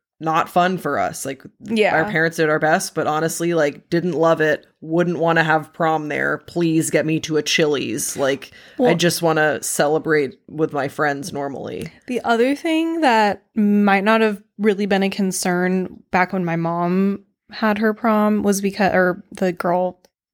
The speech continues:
Speaker 2: is two years older, had hers, is that I'm pretty sure the drinking age was still eighteen back then.
Speaker 1: Mm-hmm.
Speaker 2: And so you could have probably had, like, some beer and wine for the seniors.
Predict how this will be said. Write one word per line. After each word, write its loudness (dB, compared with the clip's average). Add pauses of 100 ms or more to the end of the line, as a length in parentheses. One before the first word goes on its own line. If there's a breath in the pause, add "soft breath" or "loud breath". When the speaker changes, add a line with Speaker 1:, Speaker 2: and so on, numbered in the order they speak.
Speaker 2:
is -8
two -2
years 0
older, -2
had 0
hers, 0
is 2
that 2
I'm 0
pretty 0
sure 0
the 4
drinking -2
age 0
was 0
still -2
eighteen 0
back -2
then. -2 (400 loud breath)
Speaker 1:
Mm-hmm. -8 (100)
Speaker 2:
And -2
so 2
you 0
could 0
have 0 (180)
probably -2
had, -4
like, -4
some -4
beer -6
and -6
wine -6
for -8
the -4
seniors. -6